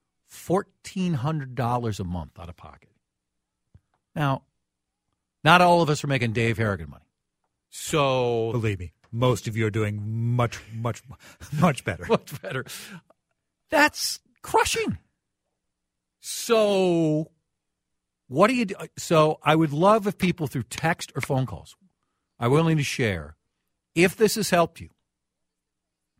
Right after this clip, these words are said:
Speaker 1: what, how far are you willing to go? Are you willing to just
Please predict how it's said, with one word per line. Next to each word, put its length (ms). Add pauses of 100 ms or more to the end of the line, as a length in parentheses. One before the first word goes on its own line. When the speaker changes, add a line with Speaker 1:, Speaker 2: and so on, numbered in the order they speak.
(540)
Speaker 1:
what, 260 (200)
how 160
far 180
are 40
you 80
willing 180
to 60
go? 320 (1600)
Are 80
you 100
willing 200
to 100
just 400